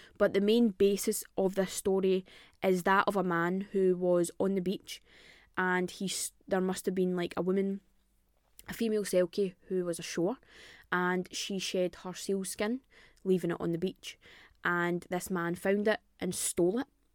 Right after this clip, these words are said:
which means this Selkie woman could not transform back into her seal form, and she kinda was just stuck on the beach.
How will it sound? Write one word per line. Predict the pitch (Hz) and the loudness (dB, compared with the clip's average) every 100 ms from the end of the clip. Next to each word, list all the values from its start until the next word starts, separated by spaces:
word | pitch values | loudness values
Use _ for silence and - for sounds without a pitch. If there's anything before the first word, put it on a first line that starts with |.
| _ | _
which | - 196 - | -6 -6 -2
means | 196 190 185 180 - - | 0 2 2 0 -6 -4
this | 185 185 - | -4 -4 -10
Selkie | - 190 180 - 185 180 175 | -6 0 0 0 -2 -2 -2
woman | 180 180 180 - | -2 -2 -2 -6
could | - 185 | -4 -4
not | 185 175 170 - _ | -2 -2 -2 -6 _
transform | - 175 175 - 185 175 180 180 | -10 -6 -6 -6 -2 -2 -4 -6
back | 175 170 | -8 -6
into | 175 - | -8 -8
her | 175 170 170 - | -10 -8 -10 -14
seal | - - 190 175 175 175 _ _ _ _ _ _ _ _ _ _ _ _ _ _ _ | -16 -4 -2 0 -2 -6 _ _ _ _ _ _ _ _ _ _ _ _ _ _ _
form, | - 185 180 214 262 _ _ _ _ - | -6 0 0 0 -6 _ _ _ _ -4
and | 185 185 | -2 -2
she | - 190 | -2 -4
kinda | 202 190 | -2 -2
was | 175 | -4
just | 175 - | -6 -8
stuck | - - - | -6 -8 -6
on | 175 | -4
the | 170 | -4
beach. | 202 - | -6 -10